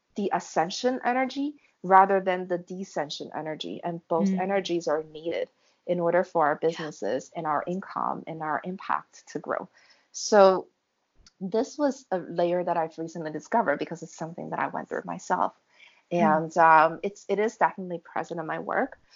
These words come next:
Speaker 1: but, you know, it, I find, uh, these days a lot of coaches are,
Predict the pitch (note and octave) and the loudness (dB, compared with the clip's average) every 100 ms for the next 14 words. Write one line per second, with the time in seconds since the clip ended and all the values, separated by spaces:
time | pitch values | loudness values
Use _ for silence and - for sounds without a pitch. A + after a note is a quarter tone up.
0 | _ _ F#3+ F3+ - G3 E3+ D3 - - | _ _ 0 0 -4 0 2 2 0 -2
1 | D3+ - _ _ - F#3 F#3 - F#3+ G3 | -4 -4 _ _ 0 0 0 0 0 0
2 | G3 - _ _ - G1+ G#1 F#3 F#3 F#3 | -6 -16 _ _ -20 -18 -14 -6 -4 -2
3 | F#3 E3+ F3 E3 F3 - F3 E3 D3+ - | 0 0 4 4 4 -2 -2 -2 -6 -6